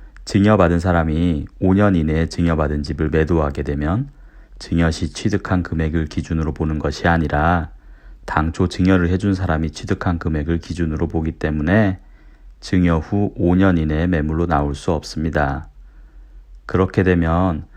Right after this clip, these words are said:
결국 시중에 거래 가능한 매물이 그만큼 줄어든다는 이야기입니다.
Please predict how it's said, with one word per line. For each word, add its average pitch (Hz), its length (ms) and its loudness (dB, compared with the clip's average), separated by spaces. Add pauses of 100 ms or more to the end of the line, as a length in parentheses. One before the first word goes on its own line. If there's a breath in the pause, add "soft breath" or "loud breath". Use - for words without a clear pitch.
(340 soft breath)
결국 85 460 0
시중에 104 600 0
거래 90 300 2
가능한 82 400 2
매물이 82 560 0 (540 soft breath)
그만큼 85 560 2
줄어든다는 85 720 2
이야기입니다. 76 920 0